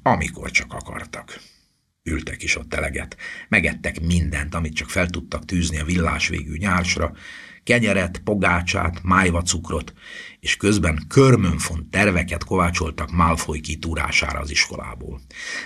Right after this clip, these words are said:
Ezek a tervek jórészt nem voltak megvalósíthatók, de igen szórakoztató volt kiagyalni őket.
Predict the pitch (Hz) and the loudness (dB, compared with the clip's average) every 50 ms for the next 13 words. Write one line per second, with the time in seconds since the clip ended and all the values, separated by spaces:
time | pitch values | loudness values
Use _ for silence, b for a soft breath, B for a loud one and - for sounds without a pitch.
0 | B B - 160 147 143 156 127 127 123 113 113 120 104 123 117 107 101 98 98 | B B 2 2 2 4 2 2 4 4 4 4 2 2 4 4 6 6 4 4
1 | 101 104 101 95 98 92 90 87 87 92 90 87 87 95 90 87 87 87 87 87 | 2 2 2 4 4 4 2 2 2 0 0 0 0 -2 0 2 2 2 2 2
2 | 85 85 87 85 - - 85 - 90 87 87 - - - - - _ _ - 107 | 2 0 -2 -2 -4 -6 -6 -4 -2 -2 -2 -4 -8 -12 -16 -20 _ _ -6 0
3 | 110 127 139 - 233 226 - 85 78 78 - 107 87 - 78 - - - - - | 2 2 4 4 4 4 4 4 4 2 2 2 2 0 -2 -4 -6 -6 -6 -6
4 | - - - 85 80 78 78 76 76 - 90 85 - - - - - - 67 - | -6 -8 -6 -6 -6 -6 -6 -8 -6 -6 -6 -6 -6 -6 -8 -10 -10 -10 -10 -10
5 | - 67 67 - - - - - | -10 -12 -12 -12 -14 -14 -14 -16